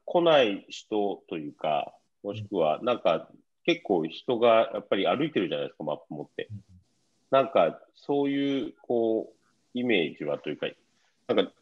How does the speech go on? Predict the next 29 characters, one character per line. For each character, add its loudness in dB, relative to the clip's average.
普 -2
段 6
と -4
違 4
う 4
人 -4
た 2
ち 0
が 2
来 -14
て 2
る 2
っ -20
て -2
い 2
う 2
イ -4
メ 2
ー 0
ジ -4
は -4
な -2
ん -8
か -4
あ -2
り -6
ま -4
し -14
た？ -10